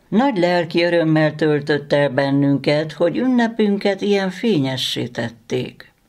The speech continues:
Az utak pompásan föl voltak ékesítve, hangosan szólt a zene,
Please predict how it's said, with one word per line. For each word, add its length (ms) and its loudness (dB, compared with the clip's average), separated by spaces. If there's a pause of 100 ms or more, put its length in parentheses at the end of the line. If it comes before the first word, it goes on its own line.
(420)
Az 220 0
utak 420 -2
pompásan 720 0
föl 260 0
voltak 480 -2
ékesítve, 1000 -2
hangosan 680 2
szólt 420 0
a 100 -2
zene, 480 0